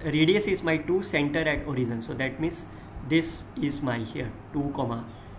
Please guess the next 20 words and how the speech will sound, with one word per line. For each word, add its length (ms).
zero. 220
So 120
that's 240
a 60
very 160
simple. 520
I 140
can 300
write 280
this 200
value 500
in 180
the 120
form 320
of 140
this. 460
I 100
can 180
multiply 380
this 360